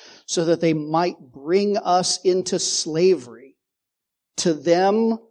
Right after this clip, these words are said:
we did not yield in submission even for a moment, so that the truth of the gospel might be preserved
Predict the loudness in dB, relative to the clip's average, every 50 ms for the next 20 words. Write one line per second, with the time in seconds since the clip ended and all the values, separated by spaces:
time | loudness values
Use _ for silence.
0 | _ -14 -8 -6 -4 -2 -2 2 6 6 6 6 6 2 0 0 0 0 -2 -6
1 | -14 -14 -8 -4 0 4 6 6 6 6 6 2 0 -2 0 0 0 -2 -2 -2
2 | -4 -4 -6 -6 -4 -4 -2 -2 0 0 0 -2 -2 -4 -2 0 0 0 2 0
3 | -2 -2 -4 -2 0 0 0 2 2 2 2 2 2 0 0 2 2 2 2 0
4 | -4 -12 _ _ _ _ _ _ _ _ _ _ _ _ _ _ _ _ _ _
5 | _ -10 -6 -2 2 2 4 4 4 4 2 2 0 -2 -6 -8 -6 -8 -10 -4
6 | 2 4 6 8 8 6 4 0 -4 -6 -6 -4 -4 -8 -8 -6 -2 0 2 2
7 | 2 0 0 -2 -4 -6 -8 -10 -10 -8 -10 -12 -12 -14 _ _ _ _ _ _
8 | _ _ -10 -6 -4 -2 -2 -2 -4 -4 -4 -4 -4 -4 -6 -10 -4 -2 -2 -2
9 | 0 2 6 8 8 8 8 6 4 0 -4 -6 -8 -10 -14